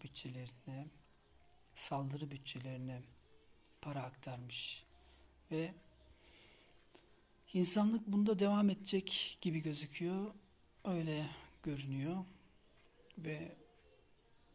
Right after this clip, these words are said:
insanlık bir türlü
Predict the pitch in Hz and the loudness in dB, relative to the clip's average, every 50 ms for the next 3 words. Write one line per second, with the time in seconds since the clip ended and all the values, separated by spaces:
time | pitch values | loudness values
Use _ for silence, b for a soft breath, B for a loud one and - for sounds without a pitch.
0 | - _ _ - - - _ B B B B B B B B B _ - - - | -20 _ _ -20 -20 -20 _ B B B B B B B B B _ -18 -18 -16
1 | - - - - - - 151 151 156 160 - - - 170 165 - 170 147 139 139 | -12 -2 2 4 4 4 2 -2 -4 -6 -8 -8 -8 -6 -6 -4 -4 -4 -4 -4
2 | 147 160 | -6 -6